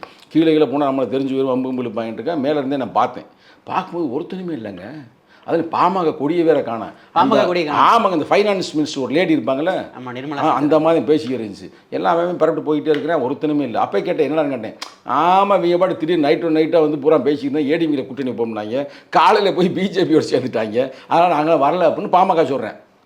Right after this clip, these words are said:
Speaker 2: ஆனா, திரு ராமதாஸ் அவர்கள் சொல்லியிருந்தாரு, வெற்றி, வெற்றி பெறதுக்கு, எங்க பாஜக வேட்பாளர் வெற்றி பெறதுக்கு எல்லா வேலையும் செய்வோம்.
Speaker 1: சொல்லித்தானே ஆகணும்.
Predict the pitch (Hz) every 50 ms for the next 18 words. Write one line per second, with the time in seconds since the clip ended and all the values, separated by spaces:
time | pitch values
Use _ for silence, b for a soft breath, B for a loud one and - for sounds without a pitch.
0 | _ - 196 196 185 185 165 156 170 185 208 214 196 208 185 175 165 170 170 170
1 | 170 160 165 170 165 147 147 160 160 147 143 143 139 165 160 156 147 147 135 135
2 | 123 143 143 139 131 120 117 110 - - - 131 135 139 127 113 139 139 151 147
3 | 151 139 147 139 127 127 135 131 123 120 123 139 127 127 131 139 131 131 131 127
4 | 123 123 127 127 127 131 123 117 113 117 117 139 139 160 170 147 165 156 131 104
5 | 107 107 104 92 98 101 92 87 -